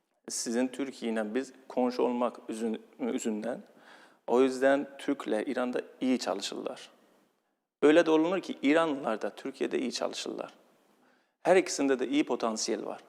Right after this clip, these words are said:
Ben bu potansiyeli iyi biliyorum, iyi görüyorum. Her günde git be git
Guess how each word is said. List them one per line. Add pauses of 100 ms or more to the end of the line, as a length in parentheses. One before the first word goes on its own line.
(180)
Ben
bu
potansiyeli
iyi
biliyorum,
iyi
görüyorum. (460)
Her
günde
git
be
git